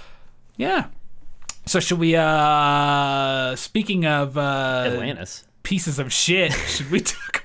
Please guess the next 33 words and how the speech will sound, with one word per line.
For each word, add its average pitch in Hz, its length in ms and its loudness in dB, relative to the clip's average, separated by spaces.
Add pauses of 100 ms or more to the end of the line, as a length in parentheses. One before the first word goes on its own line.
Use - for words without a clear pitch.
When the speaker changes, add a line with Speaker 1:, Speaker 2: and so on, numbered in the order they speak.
Speaker 1:
about - 320 -2
it? - 80 -20 (360)
Speaker 2:
Let's 180 160 0
talk 247 160 4
about 247 140 4
the 226 60 4
history 240 440 2
of 220 140 2
the 214 60 -6
film, 208 360 -2
right? 165 220 -4 (640)
Speaker 1:
Yeah, 247 460 4
the 190 120 4
first 294 380 4
Speaker 2:
The 196 60 2
Speaker 1:
one. 151 200 4
Speaker 2:
first 214 140 0
Speaker 1:
Let's 170 140 -4
talk 226 200 2
about 190 80 2
Speaker 2:
one. 175 140 2
Speaker 1:
the 143 100 -2
first 123 380 -6
Speaker 2:
What 202 120 4
is 220 160 0
your 185 120 4
Speaker 1:
one. 156 80 -2
Speaker 2:
history 110 340 -4
with 92 140 -6
Atlantis? 80 540 -12 (960)
Speaker 1:
You 202 140 4
know, 302 180 6
Kyle, 262 520 4